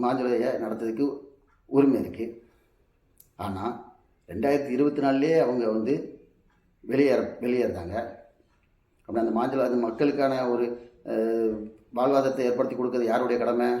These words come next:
முதல்வரான உங்க கடமை தானே? இன்னைக்கு பசியின் கொடுமையை பத்தி நீங்க பா-, ஒரு இது எழுதி, இது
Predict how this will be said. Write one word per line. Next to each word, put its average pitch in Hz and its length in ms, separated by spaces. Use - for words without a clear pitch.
முதல்வரான 123 500
உங்க 113 140
கடமை 123 260
தானே? 131 200
இன்னைக்கு 117 280
பசியின் 131 380
கொடுமையை 127 360
பத்தி 120 240
நீங்க 120 300
பா-, 117 340
ஒரு 113 180
இது 120 120
எழுதி, 113 360
இது 113 180